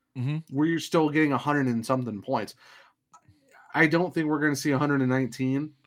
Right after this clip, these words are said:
Speaker 2: I
Speaker 1: Yeah.
Speaker 2: just don't.
Speaker 1: No.
Speaker 2: Like I said, you, you take away, you take away a dozen of those wins, and you're talking one, you're talking Cincinnati, Toledo type range.
Speaker 1: Mm-hmm.
Speaker 2: I wouldn't, m-,
Speaker 1: That
Speaker 2: maybe
Speaker 1: to me
Speaker 2: even the Gr-, even the Growlers,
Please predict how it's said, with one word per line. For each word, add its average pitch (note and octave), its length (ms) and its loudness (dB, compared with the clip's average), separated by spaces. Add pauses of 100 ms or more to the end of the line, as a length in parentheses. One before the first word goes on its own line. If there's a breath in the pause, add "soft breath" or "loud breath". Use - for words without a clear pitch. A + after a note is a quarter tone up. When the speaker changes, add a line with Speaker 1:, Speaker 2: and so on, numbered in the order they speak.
(260)
Speaker 2:
I A#2 100 0
Speaker 1:
Yeah. C3+ 80 2
Speaker 2:
just A2+ 200 -4
don't. A#2 380 -4 (120)
Speaker 1:
No. F#2+ 240 -10
Speaker 2:
Like D3 140 2
I C#3+ 60 0
said, C3+ 160 -2
you, D3+ 100 -2
you C#3+ 240 -6
take E3+ 240 2
away, D#3 340 4
you D3 140 -4
take E3 160 0
away D#3 140 4
a C3+ 40 6
dozen C#3 380 2
of C3+ 80 2
those B2 240 0
wins, B2+ 320 0
and C3 80 0
you're B2+ 160 -2
talking B2+ 680 2 (300)
one, C#3+ 380 2
you're C3+ 120 0
talking D#3 280 0
Cincinnati, C3+ 960 2 (420 soft breath)
Toledo C3 1200 4
type B2+ 320 2
range. A#2 600 -8 (180)
Speaker 1:
Mm-hmm. A#2+ 200 -6 (640)
Speaker 2:
I A#2+ 100 2
wouldn't, G3 260 2 (680)
m-, D3+ 320 0
Speaker 1:
That - 60 -4
Speaker 2:
maybe D3+ 360 6
Speaker 1:
to - 20 6 (140)
me C3 60 4
Speaker 2:
even B2+ 380 2
the B2 80 0
Gr-, C3 220 -2
even D#3 180 2
the C#3 80 0
Growlers, A#2 680 -4